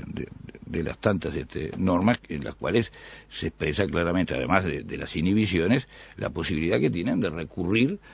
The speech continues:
a otro tipo de técnicos. Porque si no, daría la impresión, insisto,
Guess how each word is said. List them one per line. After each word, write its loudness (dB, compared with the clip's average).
a -4
otro 2
tipo -8
de -6
técnicos. 2
Porque -2
si 2
no, 4
daría 4
la 2
impresión, 0
insisto, -2